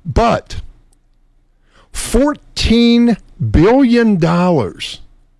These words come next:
was taken by the U S government in this conviction. He for-, they, they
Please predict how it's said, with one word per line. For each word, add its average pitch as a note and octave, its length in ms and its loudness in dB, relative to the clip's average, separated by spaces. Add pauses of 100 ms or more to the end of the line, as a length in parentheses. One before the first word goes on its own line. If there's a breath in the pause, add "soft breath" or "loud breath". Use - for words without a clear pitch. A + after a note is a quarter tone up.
(420)
was D3 260 0
taken C#3+ 760 -2 (680)
by F#3 380 0
the B3+ 140 0
U F#3+ 300 4
S E3+ 160 0
government A2 640 -2 (2500)
in A3+ 280 4
this G3+ 460 2 (160)
conviction. F3 720 0 (1400)
He A#3+ 160 2
for-, A3+ 500 0
they, F#3 380 2
they G#3 420 0